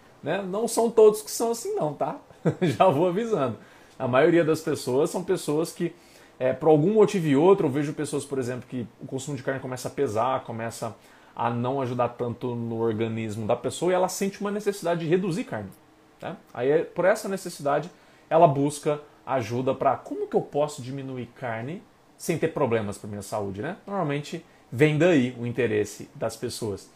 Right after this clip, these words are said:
Eu já vou deixando aqui, é, avisando, né? Tanto pra você do YouTube, do Facebook, você pode me mandar seus comentários, suas perguntas. Eu tô aqui com, com a caixinha do meu chat aberto. Então, o, assim que você for perguntando, eu vou respondendo.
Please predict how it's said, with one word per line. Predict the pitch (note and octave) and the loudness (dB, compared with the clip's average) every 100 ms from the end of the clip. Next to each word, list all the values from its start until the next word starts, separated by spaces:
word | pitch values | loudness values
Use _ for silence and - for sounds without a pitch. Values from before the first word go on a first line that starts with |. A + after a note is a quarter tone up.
| - - - | -20 -20 -4
Eu | F3 | 2
já | G3 | 6
vou | A3 | 8
deixando | A3 A#3 - G3 G3+ | 6 4 2 2 6
aqui, | F#3 F3+ E3 E3+ | 4 4 -2 -2
é, | C#3 C3 | -2 -4
avisando, | - A2+ D3 G#2 A#2 D#3+ B2+ | -2 0 0 2 0 0 -2
né? | B2 F#3 - | -4 -6 -6
Tanto | G#3+ | -6
pra | - A#3+ | -4 -2
você | G#3 - D#3 | -2 0 0
do | D#3 C#3+ | 2 2
YouTube, | C#3 C#3 C3 A#2+ | 0 0 -4 -4
do | A2+ | -8
Facebook, | - A#2 - A2 A#2+ C3+ | -6 -8 -8 -6 -6 -4
você | - | -8
pode | - B2+ B2+ | -2 -2 -2
me | C3 | -8
mandar | A#2+ A2 A2 - - - - - | -6 2 2 2 -8 -20 -20 -10
seus | C#3 - | -10 -8
comentários, | C#3 A#2 G2 C3 C#3 C#3 C3 | -8 -8 -2 2 2 2 0
suas | - B2 | -6 -8
perguntas. | - A#2+ G#2+ C#3 C#3 | -4 -4 -4 -6 -4
Eu | B2 | -4
tô | - | -6
aqui | B2+ - | -8 -10
com, | - C#3 A#2 F#2+ - - - _ | -10 -8 -8 -12 -18 -20 -20 _
com | - A#2 | -8 -8
a | |
caixinha | G#2+ B2 - C3 | -4 -4 -4 -6
do | B2 | -6
meu | C3 A#2+ | -6 -6
chat | - A#2 E3 | -4 -4 -2
aberto. | D3+ A#2+ B2 - - _ - _ | 2 2 2 -2 -16 _ -20 _
Então, | - C3+ | -2 -2
o, | D#3 B2+ A2 - _ | -2 -6 -6 -14 _
assim | A2+ - F3+ | -4 -2 -4
que | E3+ | -2
você | E3 F3 | -2 0
for | D3+ | -2
perguntando, | D3 C#3 B2 C3 C3+ | 0 0 0 -2 -2
eu | |
vou | A2+ | 2
respondendo. | A#2+ A#2 F3 C#3+ B2 D#3 | 0 0 -2 2 0 -2